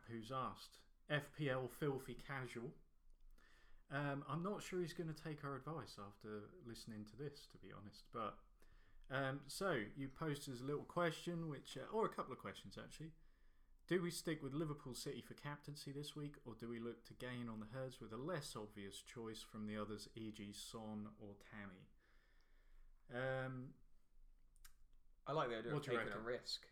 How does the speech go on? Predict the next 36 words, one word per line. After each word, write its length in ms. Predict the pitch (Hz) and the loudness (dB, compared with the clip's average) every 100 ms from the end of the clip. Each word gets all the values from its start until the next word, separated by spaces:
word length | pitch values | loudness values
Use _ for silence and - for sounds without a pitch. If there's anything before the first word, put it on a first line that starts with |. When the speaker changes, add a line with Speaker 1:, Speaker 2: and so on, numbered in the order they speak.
| - - - - - - - - - - - - | -16 -14 -14 -14 -16 -16 -14 -14 -12 -8 -6 -4
Speaker 2:
I 40 | 123 | -2
think 220 | 123 110 - | -2 -4 -4
Tammy 260 | 120 113 104 117 | -2 -2 -2 -6
would 120 | - | -6
be 280 | 107 101 127 - - - - - | -6 -6 -8 -12 -18 -20 -20 -16
a 40 | 117 | -8
good 200 | 107 104 | -6 -6
shout. 260 | 92 104 - - - - - | -6 -6 -8 -14 -18 -14 0
Speaker 1:
Yeah, 200 | 120 123 123 | 2 2 2
home 160 | 123 | 0
to 80 | 120 | 0
Brighton. 460 | 123 123 139 151 135 - - - - - - | 4 4 4 0 -6 -10 -16 -16 -18 -20 -2
Speaker 2:
Yeah, 420 | 139 147 143 131 120 - - | 8 10 10 8 6 -2 -4
yeah, 200 | 131 127 120 | 0 2 2
I 80 | 120 | 0
kinda 180 | 131 | -2
want 140 | 120 117 | 0 0
him 60 | 107 | -2
to 60 | |
score. 340 | - 113 110 120 - - - - - - - | -4 -2 -2 -2 -8 -16 -20 -20 -20 -20 -16
So 60 | - - 131 - - - - - - - - _ _ - - - - - - _ _ - - - - | -12 -12 -12 -16 -20 -20 -20 -20 -20 -20 -20 _ _ -20 -20 -20 -20 -20 -20 _ _ -18 -14 -10 -6
that's 140 | 123 | 0
Speaker 1:
You 80 | 127 | 2
Speaker 2:
it. 80 | 123 | 6
Speaker 1:
want 200 | 131 127 | 8 10
Speaker 2:
I 120 | 135 | 8
Speaker 1:
him 120 | 120 - | 8 0
to 80 | |
score? 360 | 101 - 123 117 - | -6 -2 0 2 8
<laughs> 60 | |
Speaker 2:
Yeah, 220 | 190 190 156 | 12 12 12
I, 280 | 175 160 | 12 12
I, 60 | 156 156 - 139 | 10 6 0 4
I 80 | 147 | 6
don't. 220 | 151 117 | 6 4
I'm, 180 | 127 | -4